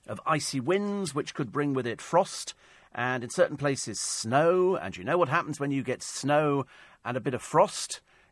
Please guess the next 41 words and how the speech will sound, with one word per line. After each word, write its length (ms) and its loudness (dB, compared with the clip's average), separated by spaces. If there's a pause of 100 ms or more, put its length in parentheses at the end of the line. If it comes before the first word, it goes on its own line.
You 220 -10
get 420 -8
skid 460 -8
patches 720 -12
on 160 -2
the 80 -2
road, 500 -8
and 140 -8
that's 220 -4
where 180 0
cars 520 4
who 80 -6
are 40 -4
not 220 -2
used 180 0
to 80 -4
driving, 400 4
and 100 2
there 60 2
will 140 2
be 120 0
loads 720 6
of 100 -8
people 320 0
who 60 -2
are 60 -2
not 160 0
used 200 -4
to 60 -14
driving 480 0 (300)
in 180 -2
winter 280 0
conditions, 600 -4
they'll 120 0
be 80 -4
having 240 -4
accidents 580 -4
all 180 0
over 140 -2
the 80 -12
place. 240 -6